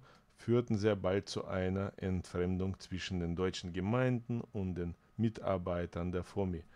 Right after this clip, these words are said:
Allerdings hatten sich die Ukraine-Deutschen neben den zahlreichen Fällen der Verstrickung in die Judenverfolgung schon zuvor als Nutznießer einer rassenpolitischen Privilegierung komprimiert. Was heißt das?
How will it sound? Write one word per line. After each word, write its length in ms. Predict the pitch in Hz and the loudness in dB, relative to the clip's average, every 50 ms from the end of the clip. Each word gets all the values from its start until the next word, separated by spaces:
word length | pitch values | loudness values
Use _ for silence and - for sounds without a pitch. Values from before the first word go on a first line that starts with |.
| - - - - - - - - - - - - | -20 -20 -20 -20 -20 -20 -18 -18 -18 -20 -12 -4
Allerdings 600 | - 135 135 135 123 110 101 107 113 117 - - | 0 2 4 4 4 2 2 0 0 0 -2 -4
hatten 260 | 101 98 101 - 104 98 | -4 -4 -4 -4 -6 -6
sich 200 | 98 98 90 - | -4 -6 -6 -6
die 160 | - 98 - | -6 -6 -6
Ukraine-Deutschen 880 | - - 104 104 101 101 101 98 90 85 92 90 90 - - 101 98 95 | -6 -4 0 0 2 2 2 0 0 0 0 0 0 -2 -4 -4 -2 -2
neben 240 | 95 92 90 92 85 | -2 0 0 -2 -2
den 180 | 87 85 - | -4 -4 -6
zahlreichen 600 | - - 117 120 123 117 113 117 110 101 117 110 | -2 0 2 2 2 2 2 0 0 0 -2 -4
Fällen 360 | - - 98 95 92 95 98 | -4 -4 -4 -2 -2 -2 -2
der 220 | 92 92 90 87 90 | -2 -4 -4 -6 -8
Verstrickung 640 | - - 95 - - - 113 117 110 - 107 107 - | -10 -10 -10 -8 -4 -2 -2 0 0 0 -2 -2 0
in 160 | - 107 101 | 0 0 0
die 180 | 92 95 92 | 0 0 0
Judenverfolgung 960 | 92 113 131 135 127 117 - 120 113 - - - 110 107 104 104 104 101 - - - - - - - - - - - _ _ _ - | 0 0 0 2 2 0 0 0 -4 -2 0 2 2 2 2 0 -2 -4 -4 -6 -14 -20 -20 -20 -20 -20 -20 -20 -20 _ _ _ -16
schon 260 | - - 104 104 98 | -8 -4 -2 0 0
zuvor 460 | - - 101 90 - - 101 101 - - | -2 -2 -6 -6 -4 -2 -2 0 0 -2
als 200 | 92 - - - | -4 -4 -2 0
Nutznießer 760 | 107 123 127 - - - 117 117 117 107 - - 113 104 85 | 2 2 2 0 0 0 2 2 2 0 -2 -4 -4 -4 -2
einer 280 | 92 98 95 92 87 | -2 -2 -2 0 0
rassenpolitischen 760 | 90 101 104 - - 104 - - 98 98 90 - 107 95 92 87 | 0 -2 -2 -2 -4 -4 -4 -4 -4 -4 -4 -6 -6 -6 -4 -4
Privilegierung 580 | 92 90 87 87 90 85 95 92 95 95 - | -4 -4 -6 -6 -4 -4 -2 -2 -2 -4 -4
komprimiert. 640 | - 104 101 107 - 107 104 95 92 90 87 82 - - _ _ _ _ _ _ - - - - - - - _ _ _ - - _ _ _ - - - | -4 -6 -6 -4 -4 -2 0 0 0 0 -2 -4 -6 -12 _ _ _ _ _ _ -20 -20 -20 -20 -20 -20 -20 _ _ _ -20 -20 _ _ _ -20 -16 -10
Was 220 | - 104 101 95 | -8 -6 -4 -2
heißt 300 | 107 107 104 - - - | 0 0 0 -2 -4 -8
das? 220 | 92 90 - - | -10 -10 -12 -14